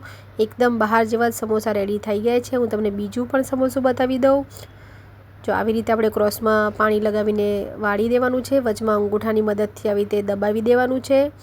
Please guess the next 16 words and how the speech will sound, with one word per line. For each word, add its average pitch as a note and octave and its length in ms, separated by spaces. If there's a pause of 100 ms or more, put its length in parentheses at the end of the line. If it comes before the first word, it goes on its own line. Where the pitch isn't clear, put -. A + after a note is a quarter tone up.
(200)
અને G#3+ 220 (280)
કોન C4 320
જેવો A3 240
શેપ G#3+ 260
બનાવીને A#3+ 460
આપણા G#3+ 220
હાથમાં G#3 360
આવી G#3 80
રીતે G3+ 180
લઈ G3+ 200
લેવાનો B3 400
છે. C4+ 200 (340)
અને G#3+ 180
પછી G#3 340
જે B3 140
આપણે, A3 260